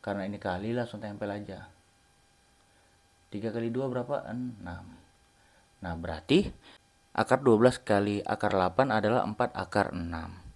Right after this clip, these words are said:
Nah, seperti itu, adik-adik, ya. Gampang, ya. Nah, soal yang keempat. Akar dua tujuh bagi akar tiga. Nah, kalau sudah seperti ini, adik-adik, bilangan yang di dalam akarnya bisa langsung dibagi.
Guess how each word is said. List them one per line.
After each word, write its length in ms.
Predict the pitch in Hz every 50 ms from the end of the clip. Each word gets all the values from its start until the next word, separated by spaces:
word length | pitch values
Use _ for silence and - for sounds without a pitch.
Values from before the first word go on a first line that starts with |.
| _ _ - - -
Nah, 120 | 80 85
seperti 480 | - - - - - 104 - 143 147 -
itu, 80 | 151
adik-adik, 340 | 135 123 104 95 95 95 85
ya. 120 | 90 98 110
Gampang, 400 | 107 101 104 110 113 104 95 90
ya. 160 | 90 95 - - - _ _ _ _ _ _ _ _ _ _ _ _ - - - - _ _ -
Nah, 220 | 104 92 87 85 -
soal 400 | - 110 104 - - 139 143 143 143
yang 180 | 156 165 170 165 - - - - _ _ _ _ _ _ -
keempat. 480 | - - 151 147 - 147 127 107 - - _ _ - - - - - _ _ -
Akar 320 | - 104 - - 120 120 123
dua 240 | 117 113 104 101 101
tujuh 480 | - 101 101 90 113 123 147 147 131
bagi 480 | 135 - 95 95 92 87 98 113 123 -
akar 380 | - 90 90 - 101 95 -
tiga. 480 | - 92 85 85 - - - - - - _ _ _ _ _ _ _ _ _ _ - -
Nah, 300 | 113 110 101 - - - - - - - _ _ _ _
kalau 320 | - 110 113 120 147 165
sudah 220 | 165 - 139 123 117
seperti 500 | 117 117 - 117 107 - 98 82 80 90
ini, 220 | 87 101 107 110
adik-adik, 640 | 107 104 90 80 90 85 82 87 87 90 104 117 - _ _ _ _ _ _ _ _ _ _ _ - 107
bilangan 460 | 104 101 98 95 95 104 110 123 143
yang 160 | 143 131 120 113
di 80 | 110
dalam 320 | 104 107 101 101 101 92 -
akarnya 580 | 90 90 - - 95 90 - 85 87 92 104
bisa 300 | 104 98 90 - - 107
langsung 260 | 101 95 - - 104
dibagi. 480 | 104 104 101 98 95 92 87 90 90 87